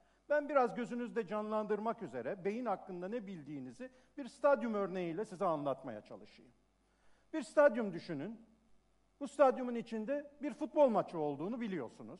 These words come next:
Hatta takımların isimlerini de biliyorsunuz. Belki oyuncularını da tanıyorsunuz bu takımların. Ama bilet alamadınız, içeri giremiyorsunuz. Ve bu maçı da anlatmak istiyorsunuz. Tek şansınız stadyumdan gelen gürültülere bakarak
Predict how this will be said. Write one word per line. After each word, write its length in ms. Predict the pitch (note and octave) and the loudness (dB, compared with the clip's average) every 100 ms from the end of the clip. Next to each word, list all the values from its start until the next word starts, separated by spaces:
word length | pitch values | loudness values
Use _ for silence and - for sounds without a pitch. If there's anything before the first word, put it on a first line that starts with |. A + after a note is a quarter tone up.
| _ | _
Hatta 300 | C4+ C4+ C#4+ | -2 4 6
takımların 500 | C#4+ C4+ C#4 C#4 C4+ | 6 2 4 4 2
isimlerini 540 | C4 C4 B3+ B3+ C4 | -4 -6 -2 -2 0
de 120 | A#3+ F#3+ | -2 -4
biliyorsunuz. 560 | A3+ B3+ - D#3+ D3 | -4 -6 -4 -12 -4
Belki 380 | G#3 A3 B3+ A#3 | -4 -4 -8 -6
oyuncularını 720 | G3 G#3 A3+ G#3 A#3+ A#3+ C#4+ G#3 | -4 -4 -4 -2 0 0 0 0
da 320 | G#2+ - - _ | 0 -4 -18 _
tanıyorsunuz 640 | D3+ C3+ C3 A2+ C3+ A#2+ B2 | -8 -6 -8 -10 -14 -14 -12
bu 100 | B2 | -8
takımların. 600 | C3+ C#3+ B2 B2 C#3+ A#3 - _ _ _ - | -8 -8 -8 -8 -8 -12 -18 _ _ _ -2
Ama 340 | D4 B3+ B3+ - - - | 0 0 -4 -10 -20 -6
bilet 240 | A#3 A3 | -2 2
alamadınız, 580 | A3 G#3 F#3 D3 D3+ F3 | 4 4 4 -2 -4 -8
içeri 300 | E3+ E3 D#3+ | -10 -8 -8
giremiyorsunuz. 720 | D#3 C#3+ A#2 G#2+ - - - _ - _ _ _ _ _ _ B3 | -6 -6 -6 -12 -16 -20 -20 _ -20 _ _ _ _ _ _ -6
Ve 200 | F3+ G#3 | -2 -2
bu 80 | D4 | 2
maçı 260 | C#4 A#3+ | 2 4
da 80 | D4 | 2
anlatmak 520 | D4+ D4+ D4+ D4 C#4+ | 4 4 4 0 -2
istiyorsunuz. 640 | F#3 - D#3+ C#3+ - G3+ - | -8 -8 -8 -8 -8 -12 -4
Tek 180 | E4 E4 | -4 -4
şansınız 680 | B3+ G#3+ F3+ F3 G3+ C4+ - | -2 -2 -2 -4 -4 -6 -14
stadyumdan 720 | - - C#4+ B3+ B3 A3 A3 G#3 | -20 6 6 8 0 2 2 4
gelen 340 | G#3 G#3 B3 | 2 2 0
gürültülere 640 | F#3 G#3 G#3+ - A3+ A3+ A3 | -4 -6 -8 -4 0 0 0
bakarak 520 | G#3 C4+ F#3 F#3 | 2 4 2 0